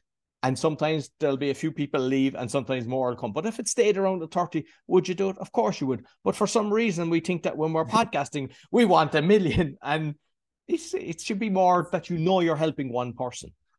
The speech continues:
Speaker 2: Right. I'm, I'm absolutely happy for everyone I'm helping, and I'm, it's enough for me. The question is all of those that are lost somewhere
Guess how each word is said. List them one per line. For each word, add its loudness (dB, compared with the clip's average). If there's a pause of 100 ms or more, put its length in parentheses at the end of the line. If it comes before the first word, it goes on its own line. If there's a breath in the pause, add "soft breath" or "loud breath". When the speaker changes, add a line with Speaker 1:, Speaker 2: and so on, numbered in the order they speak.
(100)
Speaker 2:
Right. 6
I'm, 4
I'm 2
absolutely -2
happy 0
for -2
everyone 0
I'm -2
helping, -2
and -4
I'm, -2
it's -2
enough 2
for 0
me. 0
The -2
question 0
is -6
all 2
of 0
those 2
that 2
are 6
lost 0
somewhere -4